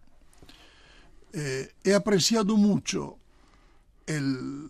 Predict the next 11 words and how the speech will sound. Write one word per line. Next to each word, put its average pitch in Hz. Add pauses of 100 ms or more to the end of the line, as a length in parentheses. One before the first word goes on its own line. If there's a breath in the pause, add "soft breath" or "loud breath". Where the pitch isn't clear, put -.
(120)
la 160
competencia 208
técnica 156 (760)
de 160
las 156
personas 220
que -
han 139
participado, 131 (140)
que 123
representaban, 143